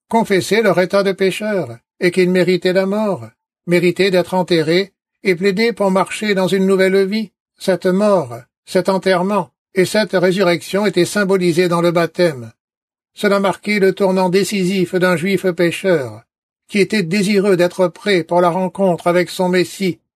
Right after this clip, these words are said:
et voulait être associé à ceux qui étaient baptisés,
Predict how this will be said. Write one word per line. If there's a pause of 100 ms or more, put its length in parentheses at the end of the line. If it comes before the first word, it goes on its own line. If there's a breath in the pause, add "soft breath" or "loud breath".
(320)
et
voulait
être
associé
à
ceux
qui
étaient
baptisés,